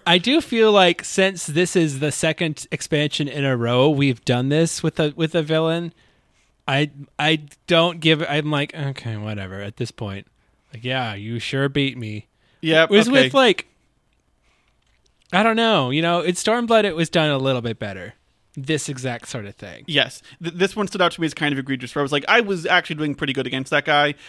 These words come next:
Speaker 2: and
Speaker 1: That's right.
Speaker 2: then he got, like, one blow on my head, and I'm out for the count.
Speaker 1: Sure. Yeah,
Speaker 2: Anyway.
Speaker 1: no.
Speaker 2: Anyway, we are on our back foot. He's taking Alphinaud in, but suddenly, jump attack, cool fighting. Thancred's here with a gunblade.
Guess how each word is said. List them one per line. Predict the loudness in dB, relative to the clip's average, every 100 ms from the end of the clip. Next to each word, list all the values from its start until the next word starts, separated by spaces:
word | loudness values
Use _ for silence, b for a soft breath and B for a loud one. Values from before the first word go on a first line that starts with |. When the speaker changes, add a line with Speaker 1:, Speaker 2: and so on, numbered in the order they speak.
| B 0
Speaker 2:
and | 2
Speaker 1:
That's |
right. | 4 4
Speaker 2:
then | 2
he | -4 -2
got, | 0 0
like, | 0 -4
one | -6 -4 -4
blow | -2 0 0
on |
my | 0 -2
head, | 0 -2 -2
and | -4 -6
I'm | -4
out | -4 -6
for | -8
the |
count. | -6 -6 -6 _ b b b _ _
Speaker 1:
Sure. | -12 -4 -4 -4 -8 _ -4
Yeah, | 0
Speaker 2:
Anyway. | 4 4
Speaker 1:
no. | 2 b b b b b 2
Speaker 2:
Anyway, | 4 4 2 2 2 0
we | -4 -4 0
are | 2 0
on | 0 -2 0
our |
back | 0 -2
foot. | -2 0 0 -2
He's | -10
taking | -6 -4 -2
Alphinaud | -4 -2 -2 -2
in, | -2 -2 -4
but | 0
suddenly, | 2 2 0 -2
jump | 2 0
attack, | 2 2 2 0 -18
cool | -4 4 6
fighting. | 6 4 4 2 -2 -4 b b
Thancred's | 2 2 4 -2 0
here | -2
with | -2
a | 2
gunblade. | 2 2 2 2 2 -4